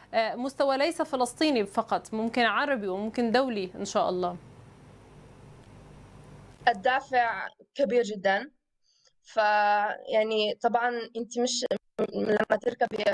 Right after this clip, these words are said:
Speaker 2: بطولات مش من أول مرة تفوزي. أم، أنا كمان يعني حاولت عدة مرات للحصول على مركز. أم، كان أول، أول مرة لي كان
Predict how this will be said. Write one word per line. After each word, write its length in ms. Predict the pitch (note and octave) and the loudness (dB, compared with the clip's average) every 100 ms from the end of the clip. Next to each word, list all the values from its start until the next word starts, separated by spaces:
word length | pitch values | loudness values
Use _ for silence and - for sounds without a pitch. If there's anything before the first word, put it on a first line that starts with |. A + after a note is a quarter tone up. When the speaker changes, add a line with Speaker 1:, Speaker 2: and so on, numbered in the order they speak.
| - | -2
Speaker 2:
بطولات 380 | G3 - A3 A3 - - _ | -8 -2 0 0 -4 -12 _
مش 180 | B3 B3+ | -8 -4
من 60 | C4 _ _ _ - | -4 _ _ _ -4
أول 360 | - - - A#3+ | -2 -2 -2 2
مرة 120 | A3+ | 2
تفوزي. 280 | G3 G3 - _ _ _ _ _ _ - - - | 0 -10 -14 _ _ _ _ _ _ -20 -2 2
أم، 840 | G#3+ G#3 G3+ G3+ G3 G3 F#3+ F#3 _ - | 4 4 2 2 2 2 -2 -10 _ 0
أنا 180 | B3 B3+ | 0 0
كمان 540 | C#4+ A3 G3+ F#3+ F#3+ _ _ _ - | -2 0 0 0 -6 _ _ _ -2
يعني 720 | G#3 G#3 G#3 G#3 G#3 G3+ - - _ - | 2 2 2 2 2 2 0 -6 _ -2
حاولت 500 | - B3 B3+ A3+ A3 | 2 2 2 -2 -4
عدة 180 | A#3+ A#3 | -2 0
مرات 720 | A3+ G#3+ - G#3 A3+ C4 - - _ _ _ - | 0 0 2 2 2 0 -10 -20 _ _ _ -4
للحصول 920 | G#3+ - - _ _ - A#3+ A#3+ A3+ | -2 -2 -6 _ _ -4 2 2 4
على 240 | F3+ F#3+ | 2 2
مركز. 640 | F#3+ F#3+ - G#3+ C4 - - _ _ _ _ _ _ A3 | 2 0 0 0 0 -4 -20 _ _ _ _ _ _ 2
أم، 480 | G#3+ G#3 - G#3 G#3+ G3 _ _ _ _ _ _ | 2 2 0 -4 -6 -12 _ _ _ _ _ _
كان 140 | D#4+ C4 B3+ | -2 0 2
أول، 420 | B3+ C4+ - - - | 2 2 -2 -6 -2
أول 140 | A#3+ - | -2 0
مرة 280 | - - - | -4 -2 -6
لي 380 | - _ - - _ | -8 _ -14 -14 _
كان 140 | C4+ | -4